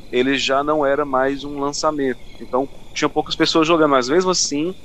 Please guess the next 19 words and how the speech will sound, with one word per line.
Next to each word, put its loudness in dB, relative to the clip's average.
eu -2
tive 2
a 8
experiência -2
muito -2
massa 2
de, 0
de -8
conseguir 2
jogar 4
contra -4
outras -6
pessoas. 0
Cara, 2
você 0
morre, 2
e -2
aí 6
você, 2